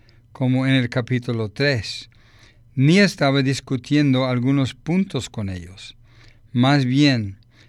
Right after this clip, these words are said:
se dirigía a ellos de una manera íntima y personal, llena de aprecio y mucho amor,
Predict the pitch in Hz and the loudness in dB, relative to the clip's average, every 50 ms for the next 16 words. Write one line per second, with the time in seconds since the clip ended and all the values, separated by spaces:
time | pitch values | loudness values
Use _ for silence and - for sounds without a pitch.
0 | _ - - - - - 135 131 123 139 135 139 135 - - - 156 160 165 170 | _ -20 -18 -10 -2 0 0 2 2 4 4 4 2 0 0 -2 0 0 2 2
1 | 170 156 143 131 127 127 127 131 135 143 143 147 147 160 147 120 131 131 127 131 | 0 0 0 -2 -2 -2 -2 0 0 2 2 2 0 0 -2 0 0 0 0 2
2 | 135 135 131 131 127 127 123 127 131 131 131 - - 156 151 160 180 190 185 - | 0 2 2 0 0 0 0 0 -2 -2 -4 -6 -4 -2 0 2 2 2 0 0
3 | - 196 175 170 170 170 170 180 - - _ - 143 127 120 123 - 127 123 113 | -2 -4 -4 -2 -2 -2 -2 -4 -6 -12 _ -6 -4 -4 -4 -2 -2 0 0 0
4 | - - 131 123 117 113 104 101 92 87 90 101 - _ _ _ _ _ _ _ | -2 -4 -4 -4 -4 -4 -4 -6 -8 -10 -14 -18 -20 _ _ _ _ _ _ _
5 | _ _ _ _ 135 135 147 147 147 147 143 143 139 131 135 - - 160 175 175 | _ _ _ _ 2 4 4 4 4 4 4 4 2 2 0 0 0 2 2 2
6 | 160 - - - 113 95 92 - - _ _ _ _ _ _ - 156 147 143 143 | 0 -2 -6 -8 -10 -12 -12 -16 -20 _ _ _ _ _ _ 2 4 6 6 8
7 | 147 170 196 208 180 - - - 113 101 101 104 117 131 131 117 95 85 | 8 6 6 6 4 2 0 -2 -2 -2 0 0 2 2 0 -2 -4 -6